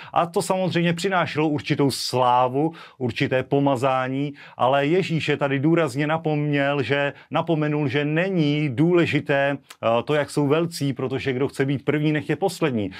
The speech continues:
Kdo chce, aby mu bylo slouženo, tak nech slouží ostatním. Vždyť sám Ježíš přišel na svět, aby sloužil. Takže takovým cílem křesťana, cílem služby a naplnění jeho života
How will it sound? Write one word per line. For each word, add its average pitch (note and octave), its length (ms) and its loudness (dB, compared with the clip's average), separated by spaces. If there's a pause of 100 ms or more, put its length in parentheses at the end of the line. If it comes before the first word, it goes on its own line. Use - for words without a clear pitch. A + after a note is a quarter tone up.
(180)
Kdo C#3 160 2
chce, E3 220 -2
aby C#3+ 180 0
mu D3 80 0
bylo C#3+ 180 2
slouženo, D3+ 520 0
tak C#3 160 -2
nech C3+ 160 -4
slouží C#3+ 300 2
ostatním. E3 460 0
Vždyť B2+ 200 -2
sám E3 480 0
Ježíš D3 400 0
přišel D3 420 0
na B2+ 100 -4
svět, B2 420 0 (280)
aby B2+ 400 2
sloužil. B2+ 760 0 (340)
Takže C#3 580 0 (220)
takovým D#3 380 0
cílem C#3+ 680 -2
křesťana, D3 720 -2
cílem D3 400 -2
služby C#3+ 580 0
a C#3 80 0
naplnění D#3 540 -2
jeho C#3 140 2
života D#3+ 500 0